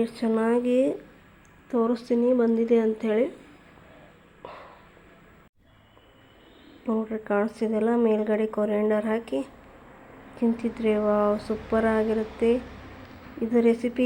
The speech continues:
ಹೇಗೆ ಅನ್ನಿಸ್ತು ಅಂತ ಕಾಮೆಂಟ್ ಬಾಕ್ಸಲ್ಲಿ ಕಾಮೆಂಟ್ಸ್ ಆಗಿ. ಹಾಗೆ ನಾ ಹಾಕೋ ರೆಸಿಪಿ ಎಲ್ಲ ಇಷ್ಟ ಆಗ್ತಿದ್ರೆ ಒಂದು ಲೈಕ್ ಮಾಡಿ, ಶೇರ್ ಮಾಡಿ, ಕಾಮೆಂಟ್ ಮಾಡಿ. ಹಾಗೆ ನಿಮ್ಮ ಫ್ಯಾಮಿಲಿ ಫ್ರೆಂಡ್ಸ್ಗೆ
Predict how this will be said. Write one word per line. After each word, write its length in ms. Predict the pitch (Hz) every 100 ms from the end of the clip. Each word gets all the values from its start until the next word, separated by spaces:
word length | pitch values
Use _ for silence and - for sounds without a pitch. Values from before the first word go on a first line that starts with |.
| 247
ಹೇಗೆ 220 | 247 240
ಅನ್ನಿಸ್ತು 340 | 247 247 - 247 240
ಅಂತ 140 | 233 240
ಕಾಮೆಂಟ್ 300 | 233 233 240 233
ಬಾಕ್ಸಲ್ಲಿ 340 | 226 240 240 240
ಕಾಮೆಂಟ್ಸ್ 360 | 233 226 226 226
ಆಗಿ. 200 | 220 220 233
ಹಾಗೆ 240 | 220 214 233
ನಾ 60 | 233 233
ಹಾಕೋ 220 | 226 226 226
ರೆಸಿಪಿ 280 | 220 233 226 214
ಎಲ್ಲ 100 | 220 214
ಇಷ್ಟ 160 | - 220
ಆಗ್ತಿದ್ರೆ 320 | 208 214 214 208
ಒಂದು 120 | 202
ಲೈಕ್ 180 | 202 196 196
ಮಾಡಿ, 180 | 202 226 - - - -
ಶೇರ್ 220 | 233 220 220
ಮಾಡಿ, 160 | 208 214 214
ಕಾಮೆಂಟ್ 300 | 208 208 214 208
ಮಾಡಿ. 180 | 202 214
ಹಾಗೆ 200 | 208 214 214
ನಿಮ್ಮ 120 | 214
ಫ್ಯಾಮಿಲಿ 300 | 214 196 202 208
ಫ್ರೆಂಡ್ಸ್ಗೆ 420 | 214 202 196 240